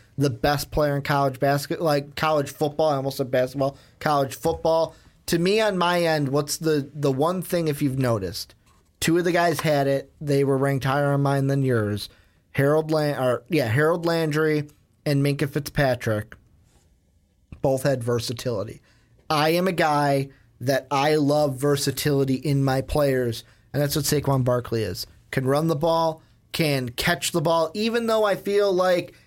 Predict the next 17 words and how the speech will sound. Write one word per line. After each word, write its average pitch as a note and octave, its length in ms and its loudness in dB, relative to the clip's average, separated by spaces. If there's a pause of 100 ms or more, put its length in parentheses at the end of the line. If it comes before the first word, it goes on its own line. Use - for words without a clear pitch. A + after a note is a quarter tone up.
and D3 100 -2
I F3+ 100 0
got G3+ 160 2
a F#3+ 80 0
little G3+ 160 0
bit F#3+ 140 2
of D#3+ 80 -2
flack F#3+ 600 -2
for D#3+ 260 -2
this C#3 460 0 (360)
in D#3+ 300 0
talking D#3+ 380 0
about D#3 220 0
Saquon D#3 520 0
in C#3 120 0
the C3 80 0
past, C#3+ 600 0